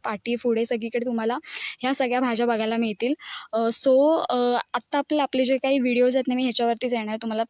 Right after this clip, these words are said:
overall मी सगळी माहिती दाखवणार आहे, कशी काय, कुठली भाजी कशावर होते, काय वगैरे कसं सगळं A to Z, कोणती पद्धत वापरली जाते कोकणामध्ये ते पण दाखवणार आहे. आणि आता काकडीनं फुलं वगैरे पण यायला स्टार्ट झालेली आहे. So चला आता दुसरी भाजी दाखवते,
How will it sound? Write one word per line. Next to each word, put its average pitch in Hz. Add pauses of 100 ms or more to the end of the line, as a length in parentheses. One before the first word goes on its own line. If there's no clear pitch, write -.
(220)
overall 226
मी 240
सगळी 233
माहिती 220
दाखवणार 220
आहे, 214
कशी 220 (100)
काय, 226 (380)
कुठली 240
भाजी 233
कशावर 233
होते, 220
काय 226
वगैरे 226
कसं 226
सगळं 240
A 226 (140)
to 240
Z, 220 (200)
कोणती 247
पद्धत 240
वापरली 233
जाते 226
कोकणामध्ये 220
ते 220
पण 233
दाखवणार 214
आहे. 208 (420)
आणि 233
आता 247
काकडीनं 254
फुलं 262
वगैरे 269
पण 294
यायला 240
स्टार्ट 220
झालेली 220
आहे. 220 (540)
So 226
चला 220
आता 214
दुसरी 226
भाजी 220
दाखवते, 208